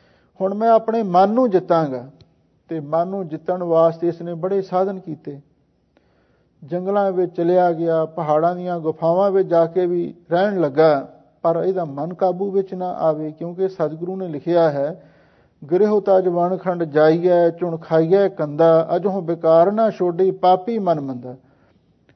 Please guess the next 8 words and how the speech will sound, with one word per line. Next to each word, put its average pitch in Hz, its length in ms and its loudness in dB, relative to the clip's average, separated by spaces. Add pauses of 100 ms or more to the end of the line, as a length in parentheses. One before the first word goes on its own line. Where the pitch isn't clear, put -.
(120)
"ਕਬਹੁ 175 440 0
ਜੀਰਾ 170 480 2
ਊਬ 208 360 -2
ਚੜ੍ਹਤ 202 340 0
ਹੈ, 185 220 2
ਕਬਹੁ 185 440 -4
ਜਾਏ 165 380 4
ਪਿਆਲੇ, 160 640 2